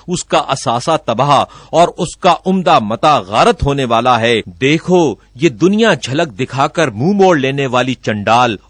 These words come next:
और मुंह जोर अड़ियल और झूठी बड़ी खाइन,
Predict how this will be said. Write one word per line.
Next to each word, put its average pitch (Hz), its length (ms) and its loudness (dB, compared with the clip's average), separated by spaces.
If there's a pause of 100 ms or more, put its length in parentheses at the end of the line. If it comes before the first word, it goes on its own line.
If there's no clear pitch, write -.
(100)
और 110 160 -2
मुंह 117 320 -8
जोर 117 380 -4 (120)
अड़ियल 123 400 -2 (220)
और 123 120 -4
झूठी 127 680 -4 (240)
बड़ी 120 340 -2
खाइन, 143 420 0